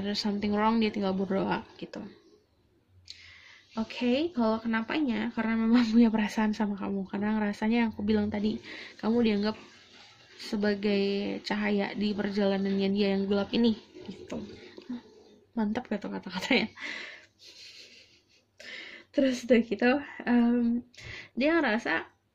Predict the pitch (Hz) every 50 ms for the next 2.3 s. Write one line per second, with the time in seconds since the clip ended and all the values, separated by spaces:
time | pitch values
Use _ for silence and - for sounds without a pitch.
0 | _ - 269 269 - - _ _ _ _ _ _ _ _ _ _ - - - -
1 | 220 233 - - 240 240 240 240 247 240 240 240 233 233 214 226 240 226 - 214
2 | 226 262 294 311 - -